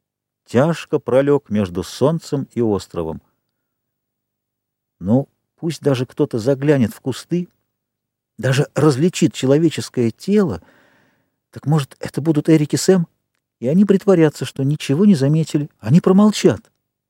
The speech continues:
Он лёг на тёмно-шоколадную землю щекой,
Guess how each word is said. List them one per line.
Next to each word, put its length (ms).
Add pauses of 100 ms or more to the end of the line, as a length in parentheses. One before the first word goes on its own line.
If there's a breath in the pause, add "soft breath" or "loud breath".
(720)
Он 160
лёг 260
на 100
тёмно-шоколадную 880
землю 340
щекой, 520